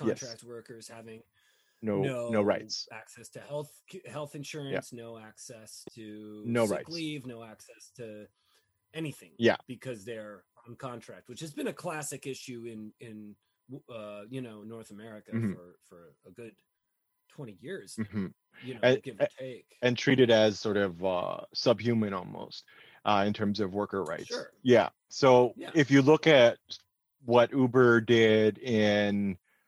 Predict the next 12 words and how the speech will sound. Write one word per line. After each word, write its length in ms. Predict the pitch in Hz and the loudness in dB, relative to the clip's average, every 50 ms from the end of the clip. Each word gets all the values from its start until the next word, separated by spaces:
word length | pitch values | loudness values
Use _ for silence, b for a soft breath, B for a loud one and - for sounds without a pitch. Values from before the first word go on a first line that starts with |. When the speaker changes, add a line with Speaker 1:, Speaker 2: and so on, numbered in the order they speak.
| _ _ _ | _ _ _
Speaker 1:
I 40 | _ | _
think, 160 | - 110 110 - | -2 -2 -2 -4
twenty 1040 | - - 110 110 107 110 110 110 110 107 107 107 107 107 107 107 107 107 110 107 | -2 0 2 2 4 2 2 2 2 2 2 2 0 0 0 0 0 0 -2 -4
sixteen, 800 | - - - 117 - - - - 139 143 147 151 156 156 160 156 147 | -4 -6 -6 -8 -8 -8 -6 -4 -2 -2 0 0 -2 -2 -2 0 0
whenever 300 | 131 123 120 110 120 120 | 0 2 2 2 2 2
the, 260 | 117 113 117 - - - | 2 2 2 2 0 -2
that 260 | 113 110 110 104 107 | 0 0 0 0 -2
municipal 640 | 123 113 113 110 - - 107 - 117 117 113 107 107 | -2 -2 -2 -2 -4 -6 -6 -4 0 0 2 2 2
election 400 | 110 107 107 - - 110 107 107 | 2 0 0 -2 -4 -6 -4 -2
was, 200 | 104 104 95 104 | -2 -2 -2 -2
not 160 | 110 107 - | -4 -4 -2
the, 260 | - 107 104 - - | -2 -2 -2 -2 -4